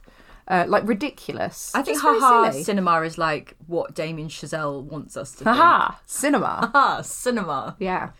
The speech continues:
Speaker 1: Um, I initially kept getting this muddled up with Amsterdam. <laughs> Don't
Speaker 2: I
Speaker 1: know
Speaker 2: mean,
Speaker 1: why.
Speaker 2: there's a lot to be
Speaker 1: David
Speaker 2: said
Speaker 1: O.
Speaker 2: about
Speaker 1: Russell.
Speaker 2: that, to be honest.
Speaker 1: D-,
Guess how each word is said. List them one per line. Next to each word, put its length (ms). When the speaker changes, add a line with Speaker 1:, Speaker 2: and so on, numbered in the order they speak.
Speaker 1:
Um, 320
I 640
initially 640
kept 300
getting 240
this 160
muddled 240
up 80
with 100
Amsterdam. 600
<laughs> 540
Don't 200
Speaker 2:
I 60
Speaker 1:
know 60
Speaker 2:
mean, 100
Speaker 1:
why. 240
Speaker 2:
there's 200
a 40
lot 220
to 60
be 100
Speaker 1:
David 140
Speaker 2:
said 140
Speaker 1:
O. 40
Speaker 2:
about 140
Speaker 1:
Russell. 380
Speaker 2:
that, 120
to 40
be 140
honest. 380
Speaker 1:
D-, 80